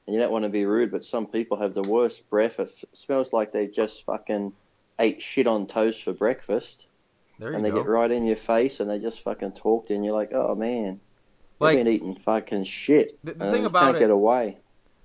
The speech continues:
Speaker 2: like, I sometimes have terrible breath, but I know when it's there. So I, like, avoid, if I have to talk to someone, I, like,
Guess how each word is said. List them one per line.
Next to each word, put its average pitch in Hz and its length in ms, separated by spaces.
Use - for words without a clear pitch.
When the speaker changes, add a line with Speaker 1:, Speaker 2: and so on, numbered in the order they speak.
Speaker 2:
like, 143 300
I 165 140
sometimes 208 540
have 160 240
terrible 156 480
breath, 104 420
but 175 140
I 202 100
know 214 320
when 175 180
it's 135 160
there. 127 460
So 190 220
I, 180 160
like, 180 380
avoid, 165 880
if 190 140
I 247 60
have 269 100
to 262 80
talk 160 320
to 190 100
someone, 214 400
I, 160 80
like, 151 320